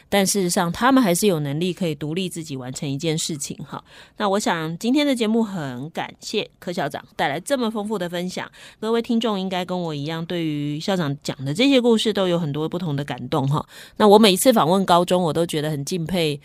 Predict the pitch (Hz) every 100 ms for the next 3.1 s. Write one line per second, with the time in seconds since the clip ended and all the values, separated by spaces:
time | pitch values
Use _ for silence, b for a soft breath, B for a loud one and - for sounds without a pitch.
0 | B B - 143 151 196 190 165 185 175
1 | 156 165 165 170 165 165 156 147 147 156
2 | 165 175 156 151 156 147 - 185 143 -
3 | -